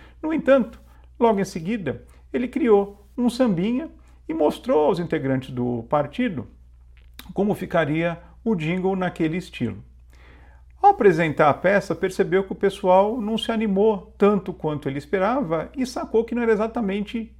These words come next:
aquilo que seria o ideal para a campanha. Ao retornar para casa, no dia seguinte, ele teve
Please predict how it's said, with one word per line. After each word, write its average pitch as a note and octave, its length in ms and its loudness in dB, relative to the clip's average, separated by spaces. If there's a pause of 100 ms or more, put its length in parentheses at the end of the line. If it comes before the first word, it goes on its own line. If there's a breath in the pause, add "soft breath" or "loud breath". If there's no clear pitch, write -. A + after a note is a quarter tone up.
(360)
aquilo C4 680 -2 (200)
que - 100 -20
seria G3+ 240 0
o G#3+ 60 0
ideal E3+ 600 2
para F3+ 140 2
a E3+ 40 2
campanha. D#3+ 540 -6 (720 soft breath)
Ao A3+ 80 6
retornar C#4 380 4
para D#3+ 180 0
casa, D3+ 640 0
no F3+ 140 -4
dia G3+ 220 0
seguinte, D#3 760 -6
ele A3 200 0
teve A3+ 520 0